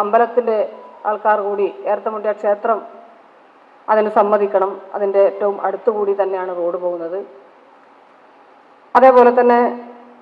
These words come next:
ഇതിന് മറ്റ് പാരലൽ സംവിധാനങ്ങളൊക്കെ തന്നെ ഉണ്ടാക്കണം. അപ്പൊ അതെല്ലാം ആയിക്കഴിഞ്ഞാൽ ഈ വർഷം ഫണ്ട് വെക്കാം എന്നതുകൊണ്ടാണ് കഴിഞ്ഞ വർഷം തന്നെ നമ്മൾ ഇതിന്റെ പ്രവർത്തനം തുടങ്ങിയത്.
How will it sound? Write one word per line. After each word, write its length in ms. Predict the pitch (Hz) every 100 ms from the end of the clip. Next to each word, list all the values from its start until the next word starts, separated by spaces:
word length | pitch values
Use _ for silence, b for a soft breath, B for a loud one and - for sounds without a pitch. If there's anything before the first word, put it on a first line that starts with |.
| -
ഇതിന് 260 | 240 240 240 240 - 233
മറ്റ് 240 | 233 - 262 240
പാരലൽ 260 | 220 - 226
സംവിധാനങ്ങളൊക്കെ 680 | 220 220 220 214 214 196 208
തന്നെ 120 | 202 202
ഉണ്ടാക്കണം. 260 | 180 170 165
അപ്പൊ 120 | 202
അതെല്ലാം 320 | 202 254 254
ആയിക്കഴിഞ്ഞാൽ 680 | 240 262 262 233 247 254 - - - - - -
ഈ 100 | 254 269
വർഷം 240 | 254 269 262
ഫണ്ട് 200 | 233 254
വെക്കാം 300 | 247 254 262
എന്നതുകൊണ്ടാണ് 540 | 247 233 233 226 220 240
കഴിഞ്ഞ 300 | 233 240 269
വർഷം 360 | 262 262 269
തന്നെ 140 | 247 240
നമ്മൾ 220 | 226 220
ഇതിന്റെ 200 | 214 214
പ്രവർത്തനം 420 | 202 202 202 196 196
തുടങ്ങിയത്. 360 | 175 170 147